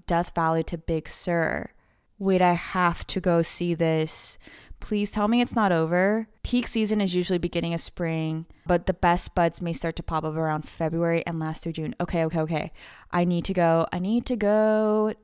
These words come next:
I need to go see the super bloom. Goodbye.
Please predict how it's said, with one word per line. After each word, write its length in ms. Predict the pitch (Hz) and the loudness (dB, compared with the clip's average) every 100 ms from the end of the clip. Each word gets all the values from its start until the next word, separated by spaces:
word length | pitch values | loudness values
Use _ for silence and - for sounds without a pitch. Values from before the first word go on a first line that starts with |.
| - | -10
I 80 | 185 | -6
need 380 | 185 180 190 190 | -2 -2 -2 -2
to 120 | 202 | -4
go 560 | 190 190 175 175 175 175 | -4 2 4 6 6 4
see 760 | - - 185 170 165 165 175 - | 0 -4 -2 -2 0 0 -2 -6
the 100 | 185 | -4
super 400 | 180 - 165 170 | -2 -2 -2 -2
bloom. 680 | 160 - 165 160 160 160 160 - | -4 -2 -2 0 -2 -2 -6 -6
Goodbye. 1000 | 170 - 170 214 269 240 226 226 226 226 | -8 -4 2 4 6 6 6 6 4 2